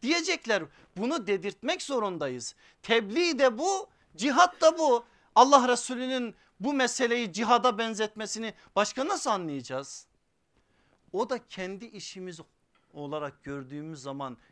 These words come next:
yapacağımız şeylerdir. Geçici üç günlük beş günlük böyle anlarsak meseleyi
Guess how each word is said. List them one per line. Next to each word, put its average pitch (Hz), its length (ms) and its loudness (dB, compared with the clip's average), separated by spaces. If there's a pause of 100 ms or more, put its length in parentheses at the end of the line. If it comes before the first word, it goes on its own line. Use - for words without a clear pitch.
yapacağımız 117 640 -12
şeylerdir. 101 800 -20 (760)
Geçici 185 720 -4 (480)
üç 269 220 -6
günlük 214 360 -8
beş 196 200 -2
günlük 170 480 -12
böyle 220 240 0
anlarsak 180 680 -4
meseleyi 160 680 -10